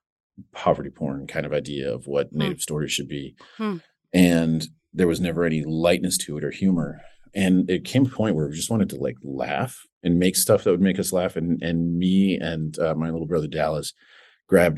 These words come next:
Speaker 1: this crappy little camera that he had, and we just went out in the woods and started recording weird little sketches for ourselves.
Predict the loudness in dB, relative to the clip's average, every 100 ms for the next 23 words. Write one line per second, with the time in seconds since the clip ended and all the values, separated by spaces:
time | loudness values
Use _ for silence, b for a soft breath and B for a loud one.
0 | -2 -2 -2 -4 -10 0 0 2 0 -2
1 | -4 -4 -2 -2 -2 -6 -6 -6 -2 0
2 | 0 0 2 2 4 2 2 0 -4 -2
3 | -2 -2 -4 -2 -2 0 0 0 0 0
4 | 0 0 -2 -4 -8 -10 -10 -12 -14